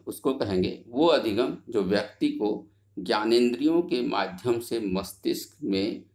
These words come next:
हुआ हो तथा किसी भी समस्या को हल करते हुए सीखा जाए,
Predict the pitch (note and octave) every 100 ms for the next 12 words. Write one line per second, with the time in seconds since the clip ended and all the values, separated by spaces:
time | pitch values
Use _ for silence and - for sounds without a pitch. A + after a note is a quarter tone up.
0 | _ _ _ - A2 A#2 F#2+ A2+ - _
1 | A2+ A2 B2+ - - - D#3 D3+ A#2+ A#2
2 | G#2 G2 F#2+ - A#2 - G2+ - - A#2
3 | C3 A2+ F2+ - F#2+ F2 A2+ D3 - _
4 | _ - A2 - B2 A2 A#2 -